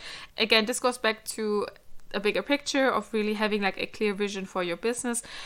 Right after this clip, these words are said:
and knowing when you wanna achieve what kind of goals. And why is it a really bad habit to not plan out your days? Well, say you wanna, for example, release an online course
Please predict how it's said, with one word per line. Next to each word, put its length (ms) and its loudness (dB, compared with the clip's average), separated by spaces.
and 280 2
knowing 580 6
when 180 0
you 140 2
wanna 220 0
achieve 480 -4
what 340 -4
kind 260 -4
of 160 -8
goals. 360 -2
And 380 2
why 640 8
is 100 4
it 220 2
a 60 0
really 280 2
bad 180 0
habit 320 0
to 100 -4
not 280 2
plan 220 0
out 220 2
your 100 -2
days? 420 0
Well, 280 0
say 200 6
you 80 6
wanna, 200 6
for 140 2
example, 560 2
release 480 0
an 160 0
online 300 2
course 400 -4